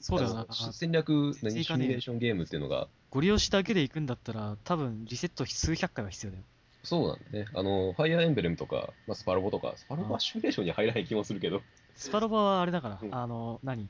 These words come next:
Speaker 1: ひら-、ひらめき熱血の <laughs> 直撃で頑張るゲームだから。
Speaker 2: そう、精神コマンドがあるからってあるんです。
Speaker 1: ね。
Speaker 2: ファイアーエンブレムと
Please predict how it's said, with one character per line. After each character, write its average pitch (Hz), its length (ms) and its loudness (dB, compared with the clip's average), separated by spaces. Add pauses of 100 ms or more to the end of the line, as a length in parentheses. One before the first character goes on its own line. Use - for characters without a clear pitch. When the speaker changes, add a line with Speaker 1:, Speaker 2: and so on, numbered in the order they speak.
(320)
Speaker 1:
ひ - 140 -2
ら-、 160 80 6 (340)
ひ - 140 -2
ら 170 100 6
め 165 140 4
き 160 120 -4
熱 143 220 0
血 147 240 -2 (480)
の 214 240 4 (160)
<laughs> - 160 -20
直 165 180 2
撃 151 220 0
で 147 80 0
頑 156 180 0
張 147 60 -2
る 135 80 -2
ゲ 120 80 -4
ー - 40 -4
ム 107 40 -6
だ 117 80 -6
か 127 60 -2
ら。 107 80 -6
Speaker 2:
そ 147 100 -2
う、 - 20 2
精 139 120 0
神 135 100 2
コ 139 80 2
マ 120 120 4
ン - 20 -2
ド 85 80 -2
が 82 100 0
あ 85 60 2
る - 80 -4
か 76 80 -4
ら 73 80 -2
っ - 20 -4
て - 80 -8 (160)
あ - 40 -12
る - 40 -8
ん - 40 -10
で - 60 -14
す。 - 40 -20
Speaker 1:
ね。 - 60 -20 (180)
Speaker 2:
フ - 60 -6
ァ - 40 -4
イ - 100 -2
ア 180 40 0
ー 185 60 0
エ 180 40 0
ン 151 60 0
ブ 107 60 2
レ 87 80 2
ム 85 100 -2
と 73 320 -2